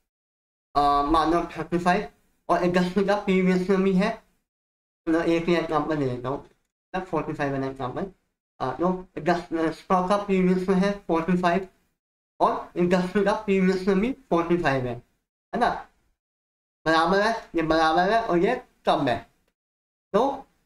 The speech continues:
ये ऐसे स्टॉक्स में भी आप चार्ट पैटर्न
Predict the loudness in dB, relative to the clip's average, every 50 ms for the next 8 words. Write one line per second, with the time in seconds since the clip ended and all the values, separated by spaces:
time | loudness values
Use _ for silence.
0 | _ _ _ _ -2 -2 -2 -2 -2 -2 -2 -2 -2 -4 -6 -6 -6 -2 0 0
1 | 0 0 0 0 0 2 4 4 2 2 0 -2 -4 -10 -16 _ _ _ _ _
2 | _ _ _ _ _ _ _ _ _ _ 2 2 2 2 0 0 0 2 0 0